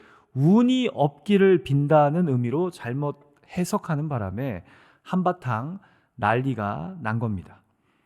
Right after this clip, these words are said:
여러분, 무운을 빈다라고 할 때 무운은 뭘 뜻하는 거죠? 전쟁에서 이기고 지는 운을 의미하는 거죠. 그런데 이 무운의 뜻을 잘 몰랐던 사람들이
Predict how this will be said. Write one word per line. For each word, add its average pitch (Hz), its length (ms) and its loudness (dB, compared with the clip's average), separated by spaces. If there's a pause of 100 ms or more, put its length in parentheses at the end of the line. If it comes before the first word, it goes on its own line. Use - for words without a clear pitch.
(800)
여러분, 156 460 2
무운을 240 760 2
빈다라고 156 840 4
할 156 180 -2
때 151 180 -2
무운은 147 680 -2
뭘 120 180 -2
뜻하는 160 400 -4
거죠? 123 360 -10 (340)
전쟁에서 147 1120 -2 (180)
이기고 175 480 0
지는 170 520 -4 (400)
운을 143 640 2 (300)
의미하는 143 500 0
거죠. 95 300 -14 (760)
그런데 180 320 6
이 170 160 2
무운의 202 1040 2
뜻을 180 480 0
잘 156 240 -4
몰랐던 160 540 0
사람들이 127 760 -8